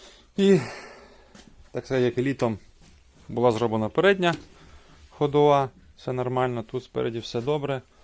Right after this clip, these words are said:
салончик у нас в ідеалі. Рішив зробити задню ходову, щоб продати людям в нормальному стані нормальний автомобіль. І,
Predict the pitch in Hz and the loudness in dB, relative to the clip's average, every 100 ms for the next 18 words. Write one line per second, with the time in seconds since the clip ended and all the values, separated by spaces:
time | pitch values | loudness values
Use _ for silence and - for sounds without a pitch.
0 | _ _ _ - 110 107 104 - - 98 | _ _ _ -16 -8 -6 -8 -10 -8 -8
1 | - 98 95 95 98 98 - - - 101 | -8 -12 -12 -12 -6 -6 -8 -20 -12 -10
2 | 95 117 151 160 160 _ _ - - - | -4 -2 -2 -4 -8 _ _ -20 -20 -20
3 | _ - 117 - 135 120 104 107 127 127 | _ -8 -6 -2 -2 -2 -6 -4 -4 -4
4 | 107 110 95 98 - 98 95 107 156 160 | -4 -2 -2 -6 -12 -10 -8 -6 -6 -10
5 | - - - - - - - - _ - | -20 -20 -20 -20 -16 -16 -16 -20 _ -14
6 | - - 104 131 131 104 113 113 107 - | -14 -10 -4 -4 -4 -6 -6 -6 -8 -14
7 | - 101 110 113 101 98 - 127 127 123 | -12 -8 -4 -4 -4 -8 -8 -6 -6 -6
8 | - - 110 117 117 113 - 110 104 90 | -10 -10 -6 -4 -4 -4 -6 -4 -2 -4
9 | - - - - - - - - - - | -6 -20 -20 -20 -20 -20 -20 -20 -18 -10
10 | 110 110 110 113 110 110 107 104 | -8 -6 -6 -4 -4 -4 -6 -6